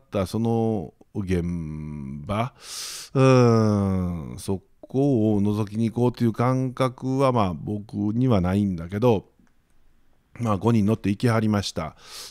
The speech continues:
で、いや、もう、「あんな、あんなに乗るのは自殺するなもんや」みたいなことを、今事故が起こったとこで書く人の神経も僕にはようわからないんですけどもね。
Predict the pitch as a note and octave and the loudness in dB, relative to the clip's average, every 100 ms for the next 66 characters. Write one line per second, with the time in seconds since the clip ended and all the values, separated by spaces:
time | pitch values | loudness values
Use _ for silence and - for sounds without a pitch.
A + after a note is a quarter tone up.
0 | - C3 B2 B2 A#2 A2+ _ _ _ _ | 0 4 4 4 0 -2 _ _ _ _
1 | _ _ - A2 G2+ G2+ G2+ C3 E3 D#3+ | _ _ -2 0 2 2 4 4 4 2
2 | D#3+ - C#3 G3+ D#3+ A2 G#2 C3+ C3+ F#2 | 0 -2 0 2 4 4 2 2 0 -2
3 | E2+ G2+ - - F#3+ C#3+ B2+ B2 G2 F#2+ | -2 -6 -4 -4 0 2 4 2 2 0
4 | G2 F#2 E2 F2+ F#2+ E2+ - - - - | -2 -2 -4 -6 -6 -6 -12 -16 -16 -12
5 | - A#2 B2+ A#2 F3 F4 B2+ A#2 - C#4 | -6 0 0 0 -2 0 4 2 2 0
6 | B2+ A#2 G#2+ G2+ G2 G#2+ G2 A2 G#2 F#2+ | 2 2 2 2 0 -4 -2 0 0 0
7 | A2 G2 F2+ E2+ E2+ F2 F#2+ E2+ F2+ F2 | -2 -2 -2 -4 -6 -6 -4 -4 -4 -6
8 | F#2 E2 D#2+ D#2 D2 C2 C2+ - D#2+ D2+ | -4 -4 -6 -8 -8 -10 -10 -10 -10 -8
9 | G2 A#2+ G#2+ | -4 -2 -2